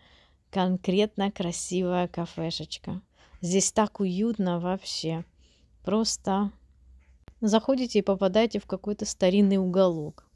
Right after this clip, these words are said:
в котором видите вещи, которые уже очень давно как бы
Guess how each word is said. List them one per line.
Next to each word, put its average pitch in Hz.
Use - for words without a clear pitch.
в -
котором 170
видите 165
вещи, 185
которые 180
уже 170
очень 196
давно 175
как 185
бы 170